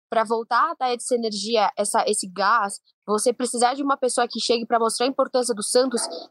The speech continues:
isso mostra um teor desesperado ali, de você não conseguir que dentro as pessoas se motivem, né? A gente viu nas ulti-, nessa última semana o Zanocelo fazendo gol pelo Fortaleza.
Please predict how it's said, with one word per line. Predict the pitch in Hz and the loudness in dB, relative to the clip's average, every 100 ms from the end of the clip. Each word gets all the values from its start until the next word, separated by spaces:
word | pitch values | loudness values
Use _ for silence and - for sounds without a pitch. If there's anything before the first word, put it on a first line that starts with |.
| - | -4
isso | 523 | 0
mostra | 554 587 392 | 4 4 2
um | 311 | -4
teor | 320 269 233 | 0 0 0
desesperado | 214 240 254 - 247 226 214 220 | -2 -4 -4 -2 -2 2 2 0
ali, | 208 202 | -4 -8
de | 214 | -6
você | 220 220 | -4 0
não | 277 349 | 0 -2
conseguir | 403 - 269 262 | -4 -2 -2 -2
que | |
dentro | 208 247 359 311 - - - | 4 4 4 2 0 -4 -4
as | 240 | -2
pessoas | 262 339 | 0 -2
se | - | 2
motivem, | 480 466 - 285 208 | 2 2 0 2 2
né? | 208 | 2
A | |
gente | 277 - 359 | 0 -2 0
viu | 349 | 2
nas | 359 | 2
ulti-, | 311 - | 0 -2
nessa | 269 285 285 | -4 0 -2
última | 277 277 | 0 -2
semana | 277 285 466 | 0 0 2
o | |
Zanocelo | 453 392 - 339 | 2 2 0 0
fazendo | 339 320 302 | 0 0 0
gol | 294 | 0
pelo | - 311 | 0 0
Fortaleza. | 311 - 220 214 180 | 0 0 2 2 0